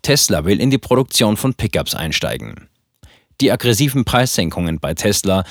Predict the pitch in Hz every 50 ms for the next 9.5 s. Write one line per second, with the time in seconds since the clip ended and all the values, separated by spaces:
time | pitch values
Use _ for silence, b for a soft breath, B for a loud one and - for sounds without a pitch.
0 | B B B - 131 - 131 117 104 107 117 135 131 - - 113 101 98 90 92
1 | 85 110 117 120 - - 110 - - 98 78 85 - - - - 104 - - 117
2 | 110 101 98 117 123 117 98 85 78 82 82 - 85 - - - - - - -
3 | 90 78 80 82 78 - 78 76 69 - - - - - - _ B B B B
4 | B B B B 120 131 135 131 143 - - 123 110 104 101 92 85 87 87 92
5 | 87 95 104 104 92 82 - - 87 85 98 95 95 98 98 - B B B B
6 | B - 101 107 107 123 - - 123 - - 110 104 101 101 98 95 98 85 104
7 | 92 101 117 127 - - - - 78 82 85 82 - 107 107 92 - 117 120 127
8 | - 117 101 90 85 82 98 - - - 78 67 69 - 78 82 82 - 69 64
9 | - - - - - - - - -